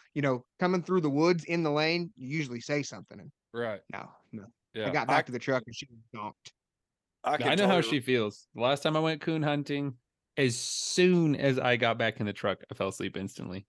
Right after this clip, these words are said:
Speaker 4: I felt bad. <laughs>
Speaker 2: You
Speaker 4: But
Speaker 2: slept
Speaker 4: yeah.
Speaker 2: all through the hog hunting deal, too, down
Speaker 4: It's,
Speaker 2: in
Speaker 4: yep.
Speaker 2: Texas.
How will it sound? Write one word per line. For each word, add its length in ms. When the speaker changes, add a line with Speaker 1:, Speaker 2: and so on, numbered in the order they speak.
Speaker 4:
I 80
felt 220
bad. 360
<laughs> 240
Speaker 2:
You 240
Speaker 4:
But 220
Speaker 2:
slept 20
Speaker 4:
yeah. 220
Speaker 2:
all 200
through 260
the 140
hog 320
hunting 380
deal, 280
too, 400
down 280
Speaker 4:
It's, 80
Speaker 2:
in 160
Speaker 4:
yep. 180
Speaker 2:
Texas. 500